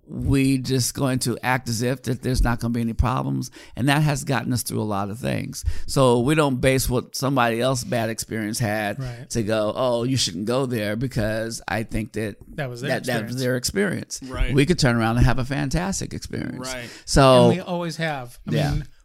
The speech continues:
Speaker 2: we've done a lot of traveling, <clears throat> and we've never experienced anything bad.
Speaker 1: Right.
Speaker 2: And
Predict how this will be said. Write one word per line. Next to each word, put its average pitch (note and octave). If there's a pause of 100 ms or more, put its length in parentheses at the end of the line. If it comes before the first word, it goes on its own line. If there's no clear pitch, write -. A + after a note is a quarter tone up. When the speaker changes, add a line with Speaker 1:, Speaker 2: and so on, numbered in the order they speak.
Speaker 2:
we've F3+
done D3
a C3+
lot C#3
of C#3
traveling, C#3
<clears throat> D#3+
and C#3 (220)
we've C3+
never C#3
experienced C3
anything C#3 (340)
bad. A#2+ (300)
Speaker 1:
Right. F2+ (280)
Speaker 2:
And C#3